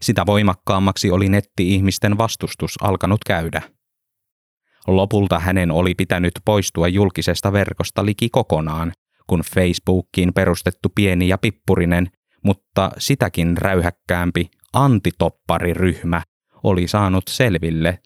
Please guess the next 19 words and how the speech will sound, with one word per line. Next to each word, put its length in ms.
Topparin 520
puhelinnumeron 960
ja 100
kotiosoitteen 1120
ja 100
alkanut 500
pommittaa 640
viesteillä 720
ja 80
koiran 520
kakalla. 460
Nämä 260
uhkailijat 680
olivat 340
juuri 320
niitä 280
samoja, 500
jotka 240
seurasivat 600